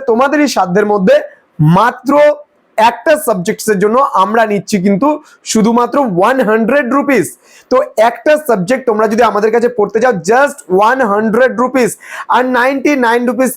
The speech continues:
এক্সট্রা তোমাদের প্রথমত রেজিস্ট্রেশন ফিসটা দিতে হচ্ছে। সাপোজ মনে করো কোনো স্টুডেন্ট পাঁচটা সাবজেক্ট নিয়ে আমাদের কাছে ভর্তি হলে, তাহলে প্রথমত তোমাকে নিরানব্বই টাকা রেজিস্ট্রেশন ফিস দিতে হবে,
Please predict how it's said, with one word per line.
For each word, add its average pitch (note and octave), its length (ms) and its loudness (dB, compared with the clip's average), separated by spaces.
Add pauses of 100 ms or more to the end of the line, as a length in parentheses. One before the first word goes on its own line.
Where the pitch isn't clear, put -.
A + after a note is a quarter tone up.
(140)
এক্সট্রা A3 280 -2 (100)
তোমাদের A3 280 0 (120)
প্রথমত A#3 360 0 (140)
রেজিস্ট্রেশন G#3 520 -2
ফিসটা A3 340 0
দিতে A#3 200 -2
হচ্ছে। C3 240 -4 (440)
সাপোজ C4 320 0 (120)
মনে B3 200 0
করো B3+ 120 2 (100)
কোনো A#3 140 0 (120)
স্টুডেন্ট B3 400 0
পাঁচটা G3+ 360 0
সাবজেক্ট G3 320 -2
নিয়ে A#3+ 140 0
আমাদের G3+ 220 2
কাছে A3+ 220 0
ভর্তি A3 320 0
হলে, C#3+ 160 0 (280)
তাহলে C#4 180 4 (100)
প্রথমত B3+ 340 0 (180)
তোমাকে A#3+ 280 0
নিরানব্বই A3+ 520 0
টাকা B3+ 140 0
রেজিস্ট্রেশন A3+ 540 0
ফিস B3+ 200 0
দিতে B3 180 0
হবে, C#4 140 2